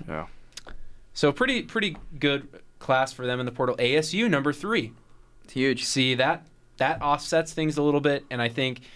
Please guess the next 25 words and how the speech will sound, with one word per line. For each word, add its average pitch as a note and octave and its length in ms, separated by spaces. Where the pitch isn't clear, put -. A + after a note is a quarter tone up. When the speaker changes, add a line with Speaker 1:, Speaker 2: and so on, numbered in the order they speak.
Speaker 2:
the A2+ 80
transfer D3 420
portal D3 380
will G#2 140
help B2+ 400
when A2+ 160
A A#2+ 160
S B2 180
U A#2+ 140
inevitably A#2 560
is A2+ 140
gonna G#2 180
lose A2 320
out A2 240
big A2 220
time A#2 260
on G#2 80
high A#2 160
school A#2 240
talent A#2+ 320
in - 60
the B2+ 60
next A#2+ 200
couple C3 260
years. B2 380